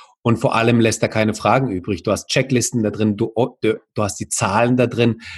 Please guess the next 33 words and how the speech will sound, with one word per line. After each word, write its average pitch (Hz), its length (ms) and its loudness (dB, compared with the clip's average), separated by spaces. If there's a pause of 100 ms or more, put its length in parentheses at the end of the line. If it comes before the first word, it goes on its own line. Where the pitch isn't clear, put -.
(120)
die 110 80 -4
du 117 80 0
einfach 107 300 -2
offenlegst. - 840 0
Du 123 80 0
hast 113 160 -2
wirklich 123 480 0 (180)
zu, 120 220 -2
zu - 140 -4
jeder 127 300 2
Frage 120 480 0
hast - 160 -2
du 107 40 -8
da 104 120 2
ein 101 180 0
Video, 127 380 2
du 113 100 -2
hast 101 160 -4
eine 104 140 -6
Antwort 123 600 0 (220)
und 123 240 2
du 113 80 4
hast 123 180 0
dazu 113 220 0
nochmal 110 280 0
eine 104 120 0
Facebook-Gruppe, 113 640 0
wo 104 100 0
man 104 160 0
auch 95 220 -6
nochmal 101 280 -2
zusätzlich 117 540 0
mal 104 280 2